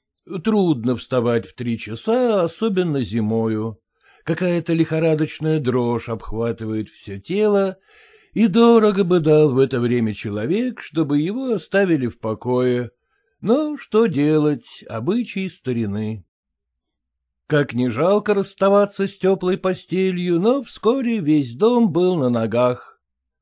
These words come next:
Вот на колокольне Иоанна Предтечи раздался первый удар колокола. Все в доме перекрестились и начали сбираться к заутрене.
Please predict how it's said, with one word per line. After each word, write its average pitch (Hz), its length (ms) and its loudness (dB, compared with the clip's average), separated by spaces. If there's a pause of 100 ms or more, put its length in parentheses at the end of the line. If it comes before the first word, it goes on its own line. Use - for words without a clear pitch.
(600)
Вот 214 440 0
на 147 160 2
колокольне 127 760 2
Иоанна 117 440 2
Предтечи 196 680 -4
раздался 165 680 -2
первый 170 480 -2
удар 139 300 0
колокола. 104 960 -4 (680)
Все 131 380 -4
в 117 100 -4
доме 117 320 2
перекрестились 143 1040 -4
и 127 100 -4
начали 180 460 -2
сбираться 123 600 -4
к 101 80 -10
заутрене. 95 960 -10